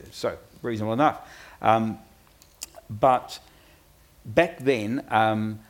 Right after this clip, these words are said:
I didn't do any research on it. I simply based Don Tillman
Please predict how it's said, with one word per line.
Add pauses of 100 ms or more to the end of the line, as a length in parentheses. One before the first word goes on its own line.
(220)
I
didn't
do
any
research
on
it.
I
simply
based
Don
Tillman